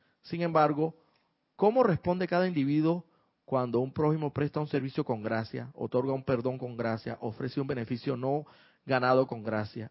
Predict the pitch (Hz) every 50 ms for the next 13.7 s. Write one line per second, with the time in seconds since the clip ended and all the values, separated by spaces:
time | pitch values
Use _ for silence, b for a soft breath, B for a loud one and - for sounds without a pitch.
0 | _ - 147 143 160 165 - - 131 123 - 135 135 147 147 143 139 - 147 139
1 | - - - - 120 117 113 117 - - 143 143 - 165 156 143 120 113 104 -
2 | - 120 110 113 139 135 - - 156 139 123 117 123 135 139 143 139 139 139 143
3 | - b b b b b b 131 117 113 117 139 160 175 180 175 170 - 180 180
4 | 180 - - 123 117 113 113 120 135 151 156 165 156 - 143 143 - - 110 107
5 | 98 - - - 135 143 151 - - 151 143 139 139 143 139 - 156 143 139 131
6 | 120 104 92 80 76 - b b b b b b b _ - - 196 202 208 202
7 | 185 180 190 185 185 180 156 147 143 147 147 160 151 - 165 160 160 165 156 -
8 | - - 139 123 123 123 120 120 120 123 - 143 135 - 131 120 110 110 107 110
9 | 117 117 123 131 131 123 123 - - 110 101 101 117 127 139 147 156 151 - 151
10 | 131 123 131 139 135 - - 135 135 135 b b b b b b b b b 113
11 | 117 117 117 117 113 107 107 101 104 104 104 107 101 95 - - _ - - 139
12 | 143 151 156 143 135 120 120 117 - 139 131 - 131 123 123 120 - 123 113 110
13 | - - 120 123 127 131 135 _ - 202 214 226 220 220